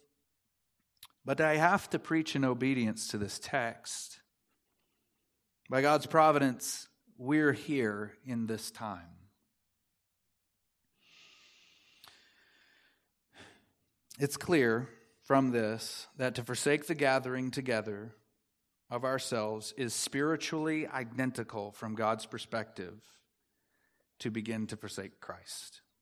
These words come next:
Think of it this way. We discussed this in our Sunday evening, uh,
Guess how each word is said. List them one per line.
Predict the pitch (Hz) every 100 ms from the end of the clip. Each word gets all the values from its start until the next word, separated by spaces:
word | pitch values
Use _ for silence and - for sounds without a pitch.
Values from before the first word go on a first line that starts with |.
| _ _ _ _ _ _ _ _ _ _ _ _ _ _ _ _ _ _ _ _ _ _ _ _ _ _ _ _ - - _
Think | 185 180
of |
it | 151
this | 143 -
way. | 110 104 - _ _ _ _ _ 127
We | 120
discussed | 110 131 120 -
this | 123 131
in | 113
our | 110
Sunday | - 123 117
evening, | 117 127 110 110 107 104 107 _ _ _ 113
uh, | 101 98